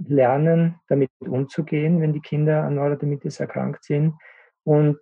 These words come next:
äh, flexibel darauf zu reagieren. Das hört sich jetzt natürlich einfach an, aber es geht. Ähm, wichtig ist, dass man weiß und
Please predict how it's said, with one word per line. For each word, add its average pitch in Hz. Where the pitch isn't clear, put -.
äh, 143
flexibel 147
darauf 123
zu -
reagieren. 110
Das -
hört 139
sich 117
jetzt 120
natürlich 113
einfach 123
an, 131
aber 143
es -
geht. 139
Ähm, 143
wichtig 160
ist, 151
dass 131
man 143
weiß 139
und 143